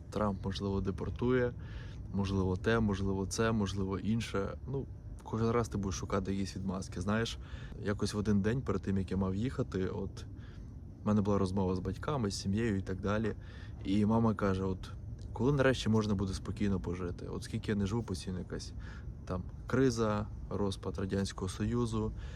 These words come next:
а, біржова криза, там, в тисяча четвертому, тисяча восьмому, е, інфляція, все, все, все, все, все, постійно щось не так.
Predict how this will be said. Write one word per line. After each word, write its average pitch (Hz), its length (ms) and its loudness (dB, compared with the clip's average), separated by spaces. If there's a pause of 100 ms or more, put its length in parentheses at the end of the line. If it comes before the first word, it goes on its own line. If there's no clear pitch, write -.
(460)
а, 98 640 -2
біржова 113 480 4
криза, 104 360 0
там, 98 180 -4
в 95 40 -4
тисяча - 300 -4
четвертому, 98 460 0
тисяча 98 300 -4
восьмому, 101 500 0 (600)
е, 98 200 0
інфляція, 107 720 2
все, 117 260 2
все, 107 200 2
все, 104 220 0
все, 101 240 0
все, 90 260 0
постійно 104 480 0
щось 98 280 -2
не 98 80 0
так. 92 260 -2